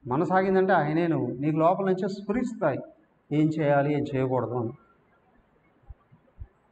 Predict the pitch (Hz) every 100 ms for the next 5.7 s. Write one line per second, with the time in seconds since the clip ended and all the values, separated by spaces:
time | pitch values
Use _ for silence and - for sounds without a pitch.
0 | _ _ _ _ _ - - - - -
1 | _ _ _ _ _ _ - 214 240 196
2 | 175 214 240 - - 151 156 247 254 254
3 | 233 220 220 208 160 165 190 208 196 190
4 | 175 147 151 - - 196 226 247 254 247
5 | 202 185 170 147 120 123 143